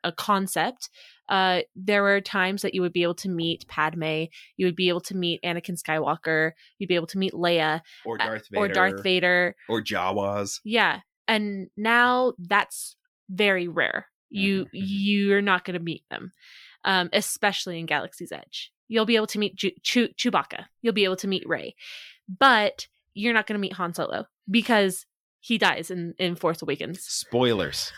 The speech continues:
Speaker 1: <laughs> Sorry, it's been
Speaker 2: <laughs>
Speaker 1: almost
Speaker 2: It's been a
Speaker 1: ten
Speaker 2: while.
Speaker 1: years. <laughs> Um, but, uh, when it comes to other park things, they do have a Disney Play app where you're supposed to be able to interact with certain things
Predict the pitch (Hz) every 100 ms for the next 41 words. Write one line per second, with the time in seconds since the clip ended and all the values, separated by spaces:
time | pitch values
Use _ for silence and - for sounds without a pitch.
0 | - 254 285 285 285 - - 175 247 226
1 | - - - - - - 247 208 190 104
2 | 202 190 208 240 226 202 202 180 208 214
3 | 220 - - 160 139 233 175 226 240 320
4 | 311 - - - 160 - - - 247 233
5 | 220 - 202 226 208 - - - _ -
6 | 220 208 202 - 220 220 - 233 226 226
7 | - - 233 208 - 220 254 254 _ _
8 | - 202 - - 202 190 196 - 196 202
9 | - 220 220 208 196 185 - 190 170 214
10 | 202 180 - - 180 208 247 - 254 277
11 | - - - - 208 202 202 - 208 208
12 | - 220 - 196 185 - 185 175 175 -
13 | 175 165 185 170 175 180 170 170